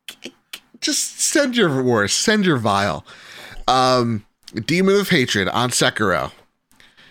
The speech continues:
You can cheese it. And I cheese that boss.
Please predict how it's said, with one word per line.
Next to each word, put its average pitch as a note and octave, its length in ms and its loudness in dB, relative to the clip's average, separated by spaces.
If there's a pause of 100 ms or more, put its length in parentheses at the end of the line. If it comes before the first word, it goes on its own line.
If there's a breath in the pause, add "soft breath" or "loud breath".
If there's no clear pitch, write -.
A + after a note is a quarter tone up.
You B2 160 0
can A#2+ 160 -2
cheese D3 340 0
it. - 140 -8 (1300 loud breath)
And D#2+ 100 -6
I E2 60 -2
cheese A2 300 -2
that A2 200 0
boss. D2 460 -4